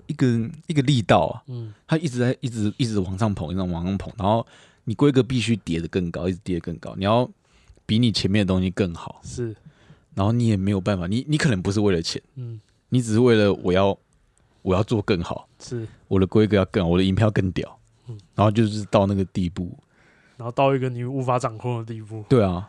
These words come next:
Speaker 1: 就你一个人是一定不可能处理，然后当公司有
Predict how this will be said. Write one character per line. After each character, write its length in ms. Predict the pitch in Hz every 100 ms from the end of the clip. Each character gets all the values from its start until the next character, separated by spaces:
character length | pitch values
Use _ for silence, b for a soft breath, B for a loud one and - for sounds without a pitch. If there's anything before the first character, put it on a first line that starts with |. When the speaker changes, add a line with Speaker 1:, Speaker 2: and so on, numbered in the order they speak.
| -
Speaker 1:
就 80 | 196
你 140 | 151
一 120 | 151
个 100 | 160
人 180 | 127 117
是 140 | 117 107
一 160 | 101
定 140 | 110 101
不 100 | -
可 80 |
能 140 | 82 85
处 240 | - 90
理， 140 | 85 82
然 120 | 80
后 320 | 90 92 90 b b b b
当 220 | - 120 120
公 200 | 120 120
司 240 | - 113
有 400 | 104 85 - -